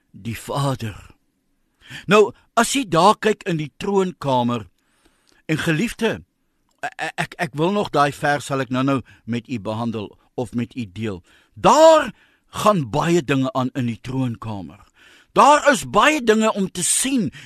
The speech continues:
in die troonkamer as ons geestesoë oop is en ons kan verstaan waar ons ons bevind, soos Paulus in Efesiërs drie sê, dat hy om hierdie rede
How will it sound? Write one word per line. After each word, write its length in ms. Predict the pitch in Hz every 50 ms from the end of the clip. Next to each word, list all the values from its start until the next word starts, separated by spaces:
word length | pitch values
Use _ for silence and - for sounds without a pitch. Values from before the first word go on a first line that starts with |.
| - _ -
in 160 | 196 185 180
die 100 | 180 - -
troonkamer 880 | - 180 190 185 190 180 170 - - - 113 131 117 113 - 95 80 80 _ _ _ _ _ _ _ _ _ _ _ -
as 160 | 156 - -
ons 240 | - 147 135 - - -
geestesoë 680 | - 156 139 - - 123 117 - - - 143 123 120 - _ -
oop 260 | 170 160 - - - -
is 220 | - - - - _ _ _ _ _ _ _ _ _ _ -
en 120 | 165 165 160
ons 100 | 151 -
kan 200 | - 156 151 135
verstaan 880 | - 139 135 - - - - - - - 143 165 202 214 185 156 117 90 - _ _ _ _ _ _ _ 104
waar 300 | 95 127 135 147 156 160 -
ons 220 | - 147 147 139 - -
ons 180 | 151 135 131 - -
bevind, 420 | 127 131 - - 202 208 208 - -
soos 200 | 139 131 - - _
Paulus 400 | - 180 185 226 240 220 - - -
in 140 | 170 151 143
Efesiërs 640 | 151 131 - 156 156 156 151 - - 156 143 104 104
drie 220 | 117 - 135 147 135
sê, 240 | - - 147 139 127 - - - - - - _ -
dat 200 | 147 143 - 156
hy 180 | 147 147 127 - _ _ _ _ _ _ - 156
om 120 | 160 165
hierdie 440 | 165 147 220 262 277 269 277 254 208
rede 580 | 190 175 180 196 202 202 190 160 147 139 131